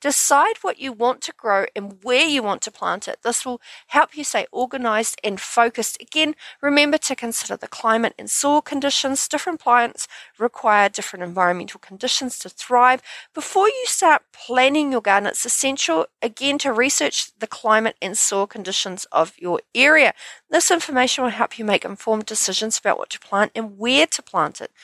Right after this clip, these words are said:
For instance, if you live in a hot and dry region, you may want to consider drought-resistant plants that can survive in such conditions.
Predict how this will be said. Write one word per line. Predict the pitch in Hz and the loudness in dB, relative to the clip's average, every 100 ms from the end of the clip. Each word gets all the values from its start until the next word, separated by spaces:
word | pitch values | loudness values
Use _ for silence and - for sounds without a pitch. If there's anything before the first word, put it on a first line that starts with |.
| - - | -20 -8
For | - | 0
instance, | 285 294 - 254 - | 2 2 -6 -6 -4
if | 262 | -4
you | 285 285 | -2 0
live | 277 | 2
in | 254 | 2
a | |
hot | 220 220 - - | 2 0 -2 -4
and | 190 | -10
dry | 214 214 214 | 2 4 4
region, | 208 208 208 | 2 0 -6
you | 185 175 | -6 -6
may | 160 | -4
want | 160 | -4
to | - | -8
consider | - 151 - 151 156 | -16 -12 -10 -6 -6
drought-resistant | - 160 156 - 175 - - 147 | 0 2 2 0 -14 -12 -14 -14
plants | - 247 254 - - - - | 0 4 4 0 -16 -20 -6
that | 254 - | -2 -2
can | 247 240 | -2 -8
survive | - 202 196 196 - | -6 0 2 2 0
in | 208 | -8
such | - 185 - - | -2 0 0 -4
conditions. | - 180 - 226 - 196 156 - | -12 -20 -4 -2 -2 -2 -4 -6